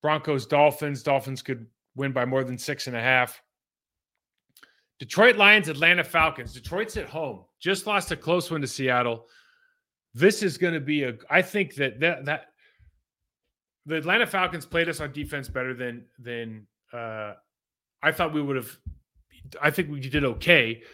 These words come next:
I think the, I think the Jared Goff and company is gonna do better. And the question really is, the Lions defense still isn't great. What do they, what answer do they have for Bijan Robinson and company?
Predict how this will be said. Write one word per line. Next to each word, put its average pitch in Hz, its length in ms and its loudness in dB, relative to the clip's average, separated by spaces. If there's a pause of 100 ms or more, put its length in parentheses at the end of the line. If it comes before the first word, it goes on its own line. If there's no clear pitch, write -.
(160)
I 143 100 -6
think 139 220 -6
the, 143 280 -4
I 143 100 -2
think 143 200 -6
the 123 60 -12
Jared 143 300 2
Goff 143 220 2
and 113 80 -14
company 131 200 -4
is 113 120 -6
gonna 123 160 -6
do 107 120 -8
better. 107 480 0 (880)
And 147 140 -4
the 131 80 -4
question 156 460 -2
really 151 380 2
is, 113 300 -8 (680)
the 127 120 -10
Lions 165 460 2
defense 151 540 -4
still 175 480 2
isn't 135 420 -2
great. 117 380 -4 (680)
What 185 320 2
do 170 100 2
they, 156 220 4
what 170 240 4
answer 165 260 0
do 139 80 -6
they 143 120 0
have 135 140 2
for 117 100 -14
Bijan 117 360 -8
Robinson 104 380 -12
and 92 80 -18
company? 87 280 -20